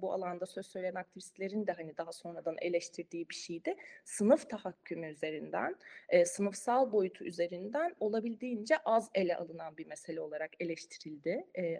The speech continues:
akademide de çok uzun yıllar sonra. Dolayısıyla hani bir şekilde, e, bunların bağlı olduğu bazı mekanizmalar ve dişliler var arkasında. İdeolojik de bazı boyutları var.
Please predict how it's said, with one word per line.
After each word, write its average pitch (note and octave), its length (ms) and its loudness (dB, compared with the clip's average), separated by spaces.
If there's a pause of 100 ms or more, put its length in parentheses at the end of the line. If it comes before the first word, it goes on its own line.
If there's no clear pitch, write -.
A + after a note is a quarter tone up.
(100)
akademide D#3+ 580 -8
de - 60 -8
çok - 200 -12 (240)
uzun E3 360 -10 (100)
yıllar E3+ 360 -4
sonra. G#3+ 400 -6 (460)
Dolayısıyla C#4+ 520 8
hani D#4+ 180 0
bir E4 80 2
şekilde, D4+ 640 2 (420)
e, G#3+ 200 6 (120)
bunların C4 760 0
bağlı A#3 340 2
olduğu A#3 500 -2
bazı C4 540 0
mekanizmalar B3 880 -2
ve C4 160 -6
dişliler B3 600 -2
var F3+ 180 -4
arkasında. - 480 -8
İdeolojik G#3+ 600 -2
de F3 120 0
bazı D#3 360 -12
boyutları E3 540 -14
var. D#4 140 -6